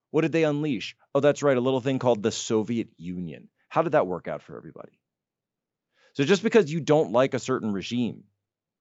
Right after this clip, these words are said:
you never know what you're going to unleash. And the information war that we see now is always pushed in furtherance of regime change. The United States, the globalist American empire, going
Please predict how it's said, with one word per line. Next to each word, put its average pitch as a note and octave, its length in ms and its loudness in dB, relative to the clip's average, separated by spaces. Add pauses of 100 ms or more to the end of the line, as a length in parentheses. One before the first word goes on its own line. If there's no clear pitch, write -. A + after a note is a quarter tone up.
(760)
you G2+ 120 -4
never G2 600 -4 (160)
know E2+ 520 -8
what E2+ 160 -14
you're F2 80 -14
going D2+ 440 -16 (240)
to D#2+ 160 -14
unleash. - 640 -18 (500)
And G2+ 80 -10
the F#2+ 60 -10
information D3 720 -4
war A#2 140 0
that G#2 140 0
we G#2 80 -6
see G#2 260 -4
now G#2+ 440 -4 (680)
is A2+ 120 -8 (100)
always D3+ 420 4
pushed A#2 380 -4
in F#2+ 160 -8
furtherance G#2 580 0
of F2 220 -10
regime F2+ 380 -4
change. - 480 -12 (520)
The F#2 60 -8
United B2+ 340 2
States, A#2 340 0
the A2 100 -10
globalist B2 400 2
American A#2 380 0
empire, F2+ 600 -4
going G#2+ 440 0